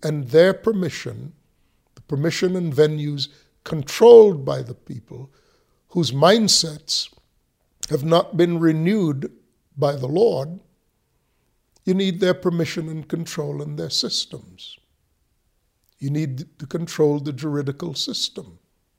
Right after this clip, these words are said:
in order to enforce your will on anybody. To do that, you have to become a prostitute.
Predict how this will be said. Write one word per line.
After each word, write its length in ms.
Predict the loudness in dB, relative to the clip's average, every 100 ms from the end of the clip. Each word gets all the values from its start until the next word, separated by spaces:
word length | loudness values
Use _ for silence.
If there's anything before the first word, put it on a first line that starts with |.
| _ _ _ _ _
in 160 | 0 4
order 280 | 6 6 2
to 440 | -4 -4 -4 -8 _ _ -4
enforce 640 | -2 -2 -4 2 4 2 -2
your 220 | -2 -2
will 220 | -4 -6
on 160 | -8 -10
anybody. 560 | -10 -10 -10 -12 -16 _ _ _ _ _ _ _ _ _ _ -8
To 100 | -6
do 360 | -2 0 2
that, 540 | 2 -2 -2 -14 -20 -20 _ _ _ _ _
you 100 | -8
have 460 | -6 -6 -6 -10
to 100 | -12
become 340 | -10 -10 -10 -10
a 80 | -10
prostitute. 960 | -8 -8 -8 -14 -16 -20 -20 _ _